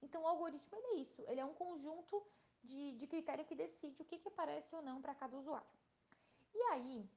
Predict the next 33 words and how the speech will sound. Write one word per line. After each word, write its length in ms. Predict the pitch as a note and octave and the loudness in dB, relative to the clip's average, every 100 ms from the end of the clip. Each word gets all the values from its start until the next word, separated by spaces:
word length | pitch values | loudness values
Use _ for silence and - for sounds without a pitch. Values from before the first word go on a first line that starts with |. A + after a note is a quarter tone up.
| - | 0
pra 180 | B3+ | 0
conhecimento 640 | - F4+ C#4+ C#4+ C#4 C4 - | 2 -2 -4 -6 -6 -8 -6
também, 300 | A3+ A3+ A#3+ | -4 -2 -2
eu 60 | |
trouxe 300 | A#3+ A#3 - | -2 -4 -4
uma 240 | A#3 A3+ A3 | -6 2 2
outra, 460 | A#3 - A#3+ A3+ | 2 0 0 0
um 80 | A3+ | 0
outro 300 | A#3 A#3+ C4+ | -2 -2 -6
dado 320 | A3 G#3+ A3+ | 2 2 2
aqui, 260 | A3 - A#3+ | -4 -6 -12
se 140 | - | -12
tu 120 | A3+ A#3 | -8 -6
ainda 160 | A3 | -6
também 200 | A#3+ A3+ | -6 -4
não 240 | A3 A3+ C#4 | -2 -2 -4
tinha 200 | - B3+ | -6 -4
conhecimento, 680 | B3 A3+ - G#3 A#3 B3 - _ _ _ _ _ - | -6 -6 -8 -6 -6 -10 -16 _ _ _ _ _ -12
que 100 | D4+ | -6
em 80 | |
dois 200 | E4 D#4 | -2 -2
mil 200 | C4+ D4 | 0 -2
e 60 | E4 | -4
dezesseis 680 | B3+ C4+ C4 - A3 B3 A#3+ | -4 -6 -8 -4 0 0 0
o 40 | |
Instagram, 580 | A#3+ - A#3+ A3+ A#3 C4 | -6 -2 0 2 0 -2
ele, 460 | C#4 C4 C4 B3+ B3 | -4 -4 -4 -6 -6
até 280 | A3 A3 C#4+ | -4 -2 -2
dois 180 | C#4 A#3+ | -2 -4
mil 120 | B3 | -4
e 20 | |
dezesseis, 460 | A3+ B3 A3+ G3+ G3 | -4 -4 -2 -2 -4
né, 220 | G#3 | -8